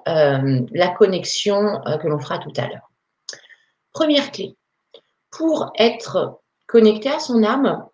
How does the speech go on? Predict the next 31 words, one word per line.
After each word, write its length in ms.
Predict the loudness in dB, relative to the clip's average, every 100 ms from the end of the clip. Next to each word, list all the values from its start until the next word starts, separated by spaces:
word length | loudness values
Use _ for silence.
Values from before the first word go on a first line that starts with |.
| _ 0
pour 140 | 0
être 120 | 0
guidé 300 | -4 -2 0
par 240 | 0 0 2
elle, 400 | 2 2 -2 -12 _ _ _ _ _ _ _ _ -8
il 60 |
faut 160 | -2 0
que 60 |
vous 80 | 0
soyez 560 | 4 4 4 2 -4 _
haut 200 | 2 6
en 120 | 4
vibration. 680 | 4 2 2 2 -2 -8 -10 -4
Vous 60 | 2
vous 40 |
rappelez, 480 | 2 2 -2 -6 -10 _ 2
nous, 340 | 4 6 4 2
on 180 | 4 6
est 240 | 4 2
en 140 | -4 -4
quatre 280 | -2 0
D, 300 | 0 -2 -8 _ _ _ _ _ -2
elle, 220 | 2 4
elle 160 | 4 4
est 80 | 2
en 120 | 0
cinq 400 | -4 -4 -2 -2
D. 240 | -4 -8 -2
Donc, 260 | 0 0
on 180 | 0 0
a 220 | 0 -4